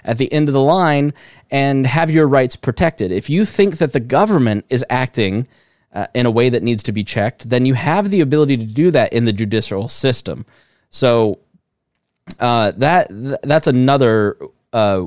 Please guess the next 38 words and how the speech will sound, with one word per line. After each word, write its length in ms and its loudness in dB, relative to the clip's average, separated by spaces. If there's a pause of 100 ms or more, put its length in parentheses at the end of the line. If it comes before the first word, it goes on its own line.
way 280 0
that 200 0
the 100 2
government 440 2
does 260 2
actually 320 0
work 300 0
in 220 -2
that 340 -2
through 160 -4
the 80 -4
judicial 500 -8
branch. 360 -6
So 280 -2
Dion 360 -2
says, 320 0 (320)
"So 140 0
the 80 0
business 340 0
class 360 -2
enables 360 0
the 60 -2
government 440 0
through 220 -2
lobbying 540 2
to 140 0
avoid 360 0
the 60 -6
consequences 800 -4
for 160 -4
which 240 -2
government 420 -2
is 120 -6
supposed 380 -4
to 60 -4
hold 240 -4
them 120 -2
accountable. 600 -2